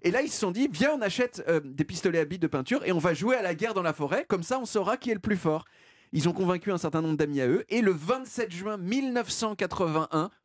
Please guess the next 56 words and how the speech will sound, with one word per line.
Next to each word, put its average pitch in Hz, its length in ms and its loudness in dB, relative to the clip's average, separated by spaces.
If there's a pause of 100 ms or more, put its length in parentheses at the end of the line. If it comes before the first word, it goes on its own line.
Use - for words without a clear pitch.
(200)
le 147 140 2
premier 190 420 0
match 170 340 -2
de 143 100 0
paintball 143 520 0
de 139 80 4
l'histoire 131 500 0
a 131 120 0
eu 127 80 4
lieu 135 200 4
dans 202 120 -2
une 147 140 -2
forêt 147 300 0 (240)
du 131 100 4
New 175 140 4
Hampshire 175 400 2
aux 208 60 2
États-Unis. 143 540 0 (540)
Depuis, 247 340 0
c'est 240 140 0
devenu 208 240 0
une 208 80 -2
façon 190 320 0
de 208 60 -4
s'amuser, 185 580 2
euh, 147 160 2
dans 151 140 0
le 156 60 0
monde 175 220 0
entier, 160 320 -2
particulièrement, 147 540 -2 (100)
particulièrement 151 400 -4
pour 135 160 -2
les 127 80 2
garçons, 151 480 -4 (100)
il 135 100 -8
faut 131 120 -2
le 120 60 0
dire, 156 200 0
hein. 151 60 -2
J'ai, 135 180 0
j'ai 120 140 -2
fait 170 260 -2
quelques 156 220 -2
matchs 147 200 -2
de 151 40 -4
paintball 143 360 0
avec, 127 260 -2
avec 120 240 0
des 123 100 0
filles, 175 200 -4
mais 147 100 4
elles 123 100 0
sont 135 160 -2
quand 143 120 0
même 139 120 -2